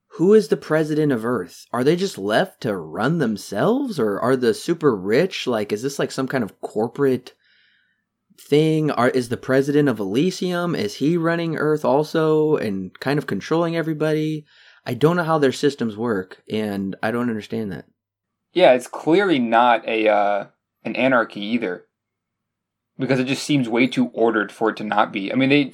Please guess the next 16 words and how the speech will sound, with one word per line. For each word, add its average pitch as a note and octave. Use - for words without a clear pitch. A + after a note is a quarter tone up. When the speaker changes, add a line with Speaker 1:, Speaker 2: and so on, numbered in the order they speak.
Speaker 2:
obviously E3
have C3+
police C3+
enforcement, A#2+
too. F#2
Speaker 1:
Right. E2+
Speaker 2:
So, A#2+
yeah, C#3+
you're C3
right. B2
I A2
didn't A#2
think B2
about A2+
that. G#2+
This, -